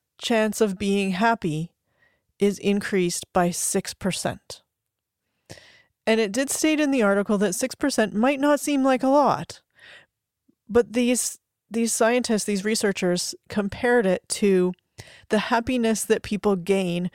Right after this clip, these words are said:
from getting a ten thousand dollar increase in their wage. And they found that that only increases happiness by two percent. <laughs> So the friends of your friends of your friends being happy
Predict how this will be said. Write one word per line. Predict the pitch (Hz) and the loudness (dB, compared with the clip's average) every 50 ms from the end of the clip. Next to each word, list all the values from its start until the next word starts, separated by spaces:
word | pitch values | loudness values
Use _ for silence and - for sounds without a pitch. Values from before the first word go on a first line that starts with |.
| - - _ | -10 -20 _
from | - - 208 190 | -4 -2 -2 0
getting | 185 208 202 202 190 190 | 2 2 0 0 0 -2
a | 190 | -2
ten | - - 214 208 208 | -2 -2 -2 -2 0
thousand | 208 - 208 196 196 196 185 190 180 180 | 0 2 2 4 4 2 2 0 0 2
dollar | 175 185 170 175 175 170 165 165 170 - - _ _ _ _ _ - | 2 2 2 2 2 2 0 -2 -4 -8 -14 _ _ _ _ _ -2
increase | 208 196 165 - 170 107 - - - - - - | -2 -2 -2 -4 -6 -8 -8 -12 -16 -18 -14 -8
in | - 175 170 | -6 -4 -2
their | 175 165 160 | -2 -2 -2
wage. | 156 165 160 - - - - - _ _ _ _ _ - _ - - - - - - - | 0 -2 -2 -2 -4 -8 -12 -14 _ _ _ _ _ -20 _ -20 -20 -20 -20 -10 -2 0
And | 208 208 202 | 0 2 2
they | 214 208 | 2 0
found | 202 - - 208 202 202 190 180 | 0 2 2 2 2 4 2 2
that | - - 156 165 | 0 -2 -2 0
that | 170 196 170 175 180 - | 2 4 4 4 2 2
only | - 202 196 190 190 190 - | 0 0 0 0 0 -2 -2
increases | 147 170 180 - - 185 175 - - 175 - | -4 -4 -4 -2 -2 -2 0 0 -4 -4 -2
happiness | 196 - - - 175 160 175 165 | -2 -2 -2 -2 -2 -2 -2 -2
by | - - 175 | 0 -2 -2
two | 170 - - 190 | -2 -2 -6 -8
percent. | - 170 151 - - - - - - - - - - | -6 -6 -6 -6 -8 -8 -8 -8 -8 -8 -8 -6 0
<laughs> | - 269 - - | 0 0 2 2
So | 302 - - - - 262 277 | 0 0 0 2 2 2 4
the | 233 254 247 | 4 4 2
friends | 233 - - 240 226 254 277 285 | 2 2 2 2 2 2 2 0
of | 302 285 | 0 0
your | 294 269 254 | 0 -2 0
friends | - 226 208 214 208 | 2 2 2 2 2
of | 220 208 | 2 2
your | 208 208 208 | 2 2 0
friends | 214 - 208 185 175 175 175 180 | 2 2 4 4 4 2 0 -2
being | 180 - 202 202 202 | -2 0 0 2 2
happy | 226 220 220 214 196 - 170 165 190 | 2 2 2 2 2 0 -4 -4 -4